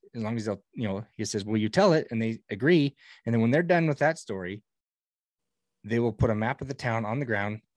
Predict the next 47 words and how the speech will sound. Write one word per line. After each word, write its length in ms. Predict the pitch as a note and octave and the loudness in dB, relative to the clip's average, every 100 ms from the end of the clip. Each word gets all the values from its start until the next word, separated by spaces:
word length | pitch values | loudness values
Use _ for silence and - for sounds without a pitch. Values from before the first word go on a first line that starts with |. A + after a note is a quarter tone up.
| _ _ | _ _
drop 240 | - G#2+ - _ - | -6 -6 -8 _ -14
a 40 | |
Sharpie 340 | G#2+ C3+ C3 A#2 | -4 -2 0 -2
marker 300 | G2+ F#2+ G2+ | -2 -4 -4
on 120 | F#2+ | -4
it, 60 | F#2+ | -2
wherever 280 | G#2 G#2 | 0 0
it 60 | E2 | -2
lands, 240 | G2+ F#2+ | -4 -4
that's 160 | F#2 - | -6 -6
where 120 | F2+ | -8
he 60 | F2 | -6
goes. 260 | F2+ F2 | -8 -8
It's 180 | E2 - | -10 -8
that 200 | F#2+ F#2 | -6 -6
random. 320 | F#2+ F#2+ G#2 | -6 -4 -4
And 100 | F#2 | -4
that's 160 | G2 - | -6 -6
the 100 | - | -6
miracle 400 | F#2+ G2+ G#2 A2+ | -4 -4 -2 0
of 100 | A#2 | 0
it. 120 | B2+ | 0
And 120 | - G#2+ | -4 -6
I 80 | |
was 160 | A2+ G#2 | -4 -6
just 200 | G#2+ G2+ - | -8 -10 -14
impressed 680 | G#2 F#2 - A2 G#2 - - _ G2+ | -14 -14 -6 -4 -4 -10 -18 _ -14
beyond 300 | G#2 G2+ G2+ | -8 -6 -4
measure 280 | G#2 F#2+ G2+ | -6 -6 -8
with 160 | F#2+ - | -8 -6
that 240 | G2 G2+ _ _ _ _ _ _ | -6 -8 _ _ _ _ _ _
concept. 580 | - C#3+ D#3 - - - _ _ - - - _ _ _ _ _ _ | -2 -2 0 -6 -10 -20 _ _ -20 -20 -20 _ _ _ _ _ _
So 200 | - G2 | -8 -2
I 100 | G2+ | -2
decided 480 | G2+ F#2+ G#2 F#2+ F#2 | -2 -2 -2 -4 -6
to 60 | |
start 260 | G2+ G#2 G2+ | -6 -4 -2
my 120 | G2+ | -2
show 300 | - G2+ F#2 F#2+ - | -2 -2 -4 -8 -12
with 100 | G#2+ | -10
the 80 | F#2+ | -8
same 280 | - F#2+ F#2+ | -6 -6 -8
concept. 480 | - A2 G#2+ D2+ - _ _ _ - - _ _ _ _ _ _ - | -4 -4 -4 -8 -12 _ _ _ -20 -20 _ _ _ _ _ _ -4
Obviously, 380 | C3 A2+ - G#2+ | 0 0 0 0
I 80 | G2 | 0
don't 220 | G2+ G#2 _ - | -2 -6 _ -10
randomly 480 | G2+ G2 F#2+ F2+ | -8 -6 -8 -8